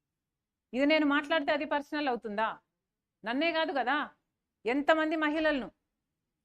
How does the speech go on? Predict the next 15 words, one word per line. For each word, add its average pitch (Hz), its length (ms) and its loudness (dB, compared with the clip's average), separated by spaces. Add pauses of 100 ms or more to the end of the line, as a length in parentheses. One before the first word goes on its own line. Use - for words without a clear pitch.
(160)
మిగతా 262 320 -2
లీడర్ల 311 400 2
భార్యలను 320 600 2
కూడా, 294 220 0 (300)
వాళ్ళ 233 200 2
ఇంట్లో 285 220 0
ఆడవాళ్ళను 302 520 0
కూడా 294 240 0 (1500)
మీరు 277 180 0
అనలేదా? 254 480 2 (1500)
మరి 262 140 -2
ఇది 285 100 -2
సోషల్ 285 460 0
ఇష్యూ 311 240 -6
కాదా? 220 300 -2